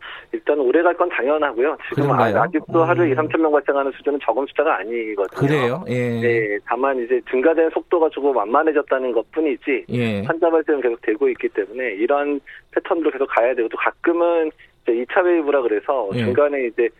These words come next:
Speaker 1: 감염된 사람이 약간 소강 상태 되다가 이제 다른 감염자들이 속출하는 이런 이 차 웨이브도 가능성이 있기 때문에
Speaker 2: 아하.
Speaker 1: 이제 저희들 발병 상황들을 계속 주시하면서 모니터링 해야 됩니다.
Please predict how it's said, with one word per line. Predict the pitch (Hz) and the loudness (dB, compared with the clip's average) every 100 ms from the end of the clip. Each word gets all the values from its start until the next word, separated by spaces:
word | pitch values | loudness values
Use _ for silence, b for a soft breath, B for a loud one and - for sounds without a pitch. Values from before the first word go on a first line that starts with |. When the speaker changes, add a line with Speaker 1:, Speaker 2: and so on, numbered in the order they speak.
| b | b
Speaker 1:
감염된 | - 120 151 156 | -4 0 2 2
사람이 | 156 143 135 - | 2 0 -2 -4
약간 | - 147 | -2 -2
소강 | 160 175 | 0 0
상태 | 165 156 - 147 | 0 -2 -2 -2
되다가 | 147 120 101 127 147 B B _ | -2 -2 -2 -2 -2 B B _
이제 | - 113 | -4 -2
다른 | - 131 160 156 147 | 0 2 2 2 0
감염자들이 | 123 117 127 127 120 113 113 | -2 0 -2 0 0 0 -2
속출하는 | - - 180 143 110 | -4 -2 0 0 0
이런 | 117 110 B B - | 0 -2 B B -12
이 | 117 | -4
차 | - | 0
웨이브도 | 165 156 135 123 127 | 2 2 2 -2 -2
가능성이 | 110 123 - 123 | -2 -2 -2 -4
있기 | 95 - | -4 -8
때문에 | - 107 101 110 | -4 -4 -4 -4
Speaker 2:
아하. | 117 95 104 | -2 -2 -4
Speaker 1:
이제 | 101 104 101 - _ - | -2 -2 -4 -14 _ -2
저희들 | 117 120 127 | 0 2 0
발병 | 113 123 147 | 0 0 0
상황들을 | 156 139 135 123 123 | 0 -2 0 0 -2
계속 | - 113 - 123 | -2 -2 -2 -2
주시하면서 | - 110 139 123 117 104 | -4 -2 -2 -2 -4 -4
모니터링 | 110 - 117 127 | -4 -4 -6 -4
해야 | 151 | -4
됩니다. | 120 95 80 | -6 -8 -12